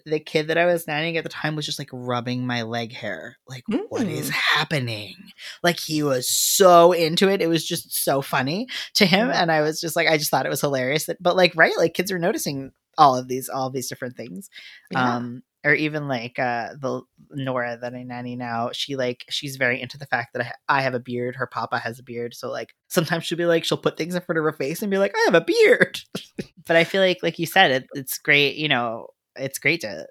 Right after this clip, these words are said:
Speaker 1: to open up those, to take those as teachable moments and, like, just have,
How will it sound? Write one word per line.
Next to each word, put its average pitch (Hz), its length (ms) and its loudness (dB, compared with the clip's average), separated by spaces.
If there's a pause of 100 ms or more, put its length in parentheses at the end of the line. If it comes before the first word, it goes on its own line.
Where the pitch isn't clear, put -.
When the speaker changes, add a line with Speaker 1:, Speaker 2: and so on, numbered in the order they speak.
(180)
Speaker 1:
to 127 140 -6
open 131 260 -4
up 127 160 -6
those, 127 480 -4 (260)
to 131 140 -6
take - 300 -6
those 127 180 -2
as 123 80 -10
teachable 131 380 -4
moments 131 440 -2
and, 120 180 -10
like, 120 280 -10
just - 240 -14 (160)
have, 190 240 -6